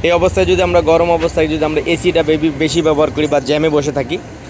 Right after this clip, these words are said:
তাহলে ওই ইঞ্জিনটা দ্রুত সময়ের মধ্যে হিট হয়ে যাবে। যদি আমাদের গাড়ির ইঞ্জিন দুর্বল থাকে, তাহলে কিন্তু গাড়ি হিট হওয়ার সম্ভাবনা আছে,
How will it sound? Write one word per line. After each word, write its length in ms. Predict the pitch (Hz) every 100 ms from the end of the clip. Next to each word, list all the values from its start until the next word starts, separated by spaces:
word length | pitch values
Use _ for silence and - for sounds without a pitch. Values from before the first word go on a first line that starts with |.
| - -
তাহলে 180 | 147 156
ওই 160 | 160 160
ইঞ্জিনটা 360 | 151 151 151
দ্রুত 380 | 139 151 151 160
সময়ের 320 | 151 147 151
মধ্যে 220 | 147 147 143
হিট 200 | 139 139
হয়ে 160 | 127
যাবে। 220 | 110 90 - - - - - - - -
যদি 200 | 143 170
আমাদের 520 | 160 156 151 175 175
গাড়ির 420 | 151 143 147 156 156
ইঞ্জিন 320 | 156 160 160
দুর্বল 300 | 156 156 156
থাকে, 380 | 151 135 113 117 -
তাহলে 340 | 143 139 143 143
কিন্তু 300 | 147 190 180
গাড়ি 340 | 143 143 233 - - - - - - - - - 143
হিট 120 | 143
হওয়ার 140 | 143
সম্ভাবনা 520 | 143 139 143 139 147 143
আছে, 300 | - 190